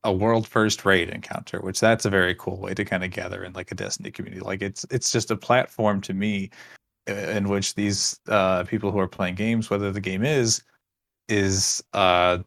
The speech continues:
a great way to, uh, interact in real time while things are happening.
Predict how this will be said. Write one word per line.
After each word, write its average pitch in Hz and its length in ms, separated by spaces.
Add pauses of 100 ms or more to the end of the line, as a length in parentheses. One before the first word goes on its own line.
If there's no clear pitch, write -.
(300)
a 117 80
great 104 320
way 104 180
to, 101 460 (340)
uh, 90 300
interact 95 460
in 101 340
real 90 200
time - 460 (100)
while 92 120
things 95 240
are 95 80
happening. - 500